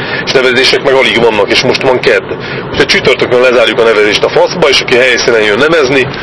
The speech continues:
az majd nevezzen öt rongyért. Ez van.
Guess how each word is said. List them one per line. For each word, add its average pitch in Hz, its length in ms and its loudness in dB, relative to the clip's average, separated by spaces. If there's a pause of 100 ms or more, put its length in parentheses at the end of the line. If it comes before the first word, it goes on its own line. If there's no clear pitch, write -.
(220)
az 127 140 4
majd 123 140 0
nevezzen 110 420 2
öt 127 200 2
rongyért. 107 420 2 (1080)
Ez 110 200 2
van. 127 240 2